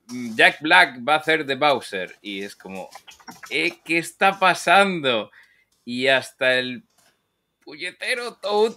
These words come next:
tiene un actor de doblaje que es un cómico. Y es como, no le pega nada. Es... si, si a Toad lo que único que tiene que hacer es, bueno, no tiene que hacer más voces, pero claro,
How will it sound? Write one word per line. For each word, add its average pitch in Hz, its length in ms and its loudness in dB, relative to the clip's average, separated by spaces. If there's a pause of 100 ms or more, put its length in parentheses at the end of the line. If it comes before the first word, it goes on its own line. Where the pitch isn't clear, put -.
tiene 185 420 2
un 196 200 -4
actor 170 460 -2
de 175 100 -2
doblaje 175 540 2
que 151 80 -4
es 120 100 -6
un 143 200 -8
cómico. 117 760 0
Y 117 140 -2
es 123 120 -4
como, 127 480 -8
no 165 240 -2
le - 180 -8
pega - 480 -16
nada. 87 720 -8
Es... 170 500 -8 (420)
si, 160 600 -2
si 151 400 -2
a 143 140 2
Toad 185 260 -2
lo 196 120 -4
que 180 60 -8
único 190 320 -4
que 185 100 -2
tiene 180 200 -4
que 180 80 2
hacer 185 260 0
es, 180 140 0
bueno, 587 420 -2 (840)
no 180 220 -6
tiene 240 180 -2
que 196 80 4
hacer 175 140 4
más 175 180 2
voces, 170 440 0
pero 143 260 -2 (400)
claro, 156 360 2